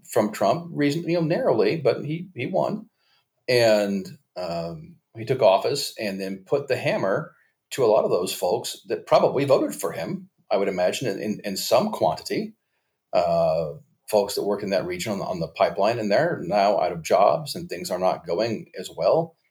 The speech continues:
in Pennsylvania as, uh, is true in other states, um, because of that, uh, because, you know, Pennsylvania is, um, a, a fossil fuel s-, state. Uh,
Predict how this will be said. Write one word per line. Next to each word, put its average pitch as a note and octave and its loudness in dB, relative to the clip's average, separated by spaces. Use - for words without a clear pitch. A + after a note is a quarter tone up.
in E2+ -10
Pennsylvania G#2 -2
as, - -6
uh, - -20
is - -10
true G#2 0
in F2 -2
other G#2 0
states, - -2
um, C#2+ -14
because G#2+ 0
of B2+ -2
that, C#3 2
uh, - -14
because, A2 0
you G#2+ -4
know, F#2 0
Pennsylvania F#2+ -2
is, A2+ 0
um, - -8
a, D#2+ -10
a D#2+ -14
fossil - 2
fuel A#2 0
s-, - -14
state. - -2
Uh, C#2 -10